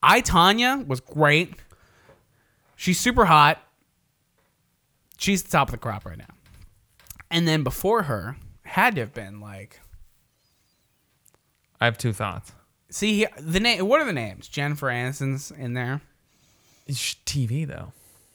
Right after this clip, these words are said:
Speaker 1: I feel like Julia Roberts handed it to Jennifer Aniston. She passed the torch to her.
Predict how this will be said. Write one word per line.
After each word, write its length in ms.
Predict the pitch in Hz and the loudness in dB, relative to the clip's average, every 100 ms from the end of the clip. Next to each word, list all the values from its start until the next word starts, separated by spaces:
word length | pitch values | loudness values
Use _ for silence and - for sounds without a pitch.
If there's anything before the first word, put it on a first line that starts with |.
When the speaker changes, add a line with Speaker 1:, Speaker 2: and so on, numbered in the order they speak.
| _ _ - | _ _ -14
Speaker 1:
I 60 | 127 | -6
feel 140 | 277 | 0
like 140 | 285 - | 0 0
Julia 320 | 190 196 170 | 0 0 2
Roberts 400 | 139 127 160 - | 2 0 -2 -8
handed 320 | 120 113 110 | -10 -10 -10
it 200 | 104 _ | -14 _
to 280 | - 110 101 - | -14 -10 -10 -14
Jennifer 400 | - 104 104 - | -14 -12 -10 -12
Aniston. 560 | 80 110 95 - - - - _ - - - _ | -16 -14 -16 -20 -20 -20 -20 _ -20 -20 -20 _
She 220 | - 143 | -8 -2
passed 280 | 143 131 117 | 2 2 0
the 80 | - | -6
torch 300 | - 113 - | -8 -8 -8
to 60 | 98 | -10
her. 280 | 117 110 | -10 -10